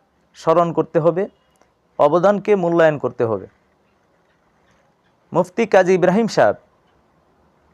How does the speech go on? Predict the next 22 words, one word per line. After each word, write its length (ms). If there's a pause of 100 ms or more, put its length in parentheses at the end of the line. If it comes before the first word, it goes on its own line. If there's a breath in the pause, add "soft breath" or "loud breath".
(720)
ইমাম 260
মাহমুদ 400
হাবিবুল্লাহ 560
সম্পর্কে 840
খুব 260
ভালোভাবেই 600
জানেন, 280 (140)
কারণ 260
আমি 180
নিজেই 340
ওনার 280
সাথে 200
সাক্ষাৎ 380
করেছি, 320 (240)
আমি 180
নিজেই 320
ওনার 280
সাথে 180
এইসব 260
বিষয়ে 280
কথা 240
বলেছি। 340